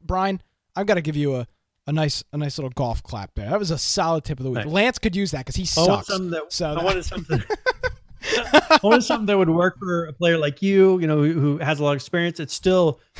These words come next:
Speaker 2: has a benefit to you, and it has a huge benefit to players like Lance and I.
Speaker 1: <laughs> Yeah, for sure. Yeah, absolutely. So
Speaker 2: <laughs>
Speaker 1: I'll make sure he listens to this segment. That'll be good.
Speaker 2: Yep.
Speaker 1: All right. Well, um,
Speaker 2: All right.
Speaker 1: Thank you, Brian.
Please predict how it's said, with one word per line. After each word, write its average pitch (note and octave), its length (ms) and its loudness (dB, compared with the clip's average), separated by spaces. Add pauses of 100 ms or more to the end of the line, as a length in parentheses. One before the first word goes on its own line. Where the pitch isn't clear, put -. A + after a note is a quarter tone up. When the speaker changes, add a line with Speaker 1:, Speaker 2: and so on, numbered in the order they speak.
(120)
Speaker 2:
has D3+ 420 -4
a D3+ 80 -4
benefit C#3 380 -4
to D3 100 -6
you, C#3 340 0 (300)
and E3+ 180 0
it D#3 40 0
has D3 160 2
a C#3 60 0
huge C3+ 260 0
benefit C3+ 360 -2
to - 60 -18
players A#2 260 -4
like A2 160 -10
Lance A2+ 280 -8
and G2 100 -4
I. F2+ 140 -12
Speaker 1:
<laughs> - 320 0 (160)
Yeah, G#3+ 60 -2
for F#3 160 -6
sure. D3+ 360 -4
Yeah, C3+ 200 -10
absolutely. C3 760 -8
So D3 300 -10 (200)
Speaker 2:
<laughs> C#3+ 200 -6
Speaker 1:
I'll F#3+ 120 0
make G#3 160 0
sure G3 140 -2
he F#3 100 -4
listens D#3+ 380 -6
to C#3 60 -10
this B2 100 -10
segment. G2+ 320 -14
That'll A2 140 -16
be A2+ 100 -14
good. G2 200 -16 (1300)
Speaker 2:
Yep. B2+ 220 -12 (180)
Speaker 1:
All C3 60 -6
right. E3+ 220 -4
Well, C#3 300 -6
um, C#3+ 500 -6
Speaker 2:
All C#3+ 160 4
right. G#2+ 180 -2 (240)
Speaker 1:
Thank A#3 160 -4
you, A3+ 60 -2
Brian. B2+ 320 -6